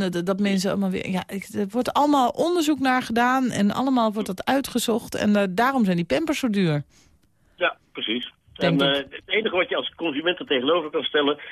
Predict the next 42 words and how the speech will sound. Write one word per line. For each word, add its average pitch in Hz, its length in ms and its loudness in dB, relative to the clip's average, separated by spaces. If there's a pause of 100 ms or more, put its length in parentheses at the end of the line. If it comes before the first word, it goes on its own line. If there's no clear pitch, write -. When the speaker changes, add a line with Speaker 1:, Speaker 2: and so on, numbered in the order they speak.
(160)
Speaker 2:
is, 143 260 0
eh, - 60 -6 (420)
je 143 100 -2
eigen 170 320 0
voorraadschuur 139 760 0
beginnen. 98 380 -6 (220)
Speaker 1:
Ja. 208 260 2 (280)
Speaker 2:
Als 123 160 -14
je 165 80 -6
ergens 165 340 -2
een 151 120 -4
huisje, 196 240 -2
een 147 80 -14
pandje 185 300 -4
hebt, 127 140 -8
weet 175 100 0
ik 185 60 -6
veel 170 100 -16
wat, 185 240 -2
Speaker 1:
Ja. 185 180 2
Speaker 2:
gooi 208 200 -4
die 170 120 -8
auto 214 300 -6
de 156 120 -2
deur 185 280 4
uit 190 240 0 (300)
en 147 160 -6
maak 160 200 -2
van 147 100 -6
je 139 100 -4
halve, 170 480 -2
eh, 151 340 -6
garage, 165 640 -2
maak 151 240 -2
daar 151 160 -2
een 131 100 -2
voorraadschuur 139 640 0
en 160 120 -4
koop 170 200 0
alleen 170 220 2
maar, 147 260 0
eh, 131 380 2